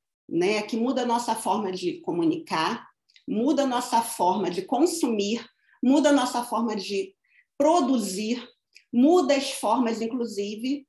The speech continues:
de ensinar, de aprender e de ser. E temos ainda, no, no, no último ano e meio, um pouquinho mais,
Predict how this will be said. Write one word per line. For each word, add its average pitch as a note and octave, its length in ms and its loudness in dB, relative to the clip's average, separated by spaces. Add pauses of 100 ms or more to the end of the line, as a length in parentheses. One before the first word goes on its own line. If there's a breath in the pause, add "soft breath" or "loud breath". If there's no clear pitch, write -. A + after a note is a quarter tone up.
de F3+ 220 -8
ensinar, G3+ 960 -4 (340)
de E3+ 240 -6
aprender F#3+ 920 4 (180)
e G#3 100 -4
de F3+ 140 -4
ser. E3 440 -2 (1120 soft breath)
E F4 100 2
temos D#4+ 380 4
ainda, D4+ 640 0 (1040)
no, A#3 420 2
no, G3 320 2
no G#3+ 140 0
último A3 340 0
ano G#3 200 2
e F#3 80 4
meio, A3+ 300 0
um G#3 40 -6
pouquinho F#3+ 460 -4
mais, G3+ 640 -6